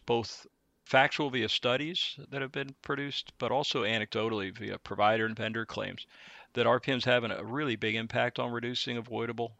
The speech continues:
hospitalizations and lowering readmission rates, s-, and including, uh,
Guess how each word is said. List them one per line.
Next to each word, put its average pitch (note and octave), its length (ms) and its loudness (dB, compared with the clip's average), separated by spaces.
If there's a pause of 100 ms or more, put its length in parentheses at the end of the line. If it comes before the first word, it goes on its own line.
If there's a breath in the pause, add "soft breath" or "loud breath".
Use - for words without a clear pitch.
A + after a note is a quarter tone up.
hospitalizations A#2 1080 -2
and - 100 -10
lowering A2 400 -2
readmission G#2 540 -4
rates, G2+ 320 -10 (480 loud breath)
s-, - 180 -2
and A#2+ 200 2
including, G#2+ 440 -2
uh, G2+ 160 -4